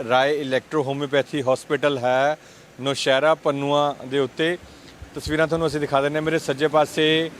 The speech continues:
ਬਠਿੰਡਾ ਅੰਮ੍ਰਿਤਸਰ ਮੇਨ ਮਾਰਗ ਹੈਗਾ ਤੇ ਮੇਰੇ ਖੱਬੇ ਪਾਸੇ, ਅ, ਜਿਹੜਾ ਇਹ ਰਾਹ ਹੈਗਾ ਨੌਸ਼ਹਿਰਾ ਪੰਨੂਆਂ ਵੱਲ ਨੂੰ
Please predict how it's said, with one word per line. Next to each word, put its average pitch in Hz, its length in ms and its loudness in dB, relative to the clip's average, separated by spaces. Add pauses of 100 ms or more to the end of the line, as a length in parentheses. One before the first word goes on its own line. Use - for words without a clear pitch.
(360)
ਬਠਿੰਡਾ 143 720 2
ਅੰਮ੍ਰਿਤਸਰ 147 540 0
ਮੇਨ 143 340 0
ਮਾਰਗ 135 360 2
ਹੈਗਾ 139 420 2 (340)
ਤੇ 151 180 4
ਮੇਰੇ 147 340 2 (100)
ਖੱਬੇ 156 320 2
ਪਾਸੇ, 139 500 2 (500)
ਅ, 127 40 -6
ਜਿਹੜਾ 143 560 2 (380)
ਇਹ 147 100 6
ਰਾਹ 147 220 6
ਹੈਗਾ 143 380 4
ਨੌਸ਼ਹਿਰਾ 139 500 2
ਪੰਨੂਆਂ 139 520 0
ਵੱਲ 139 180 2
ਨੂੰ 139 320 -4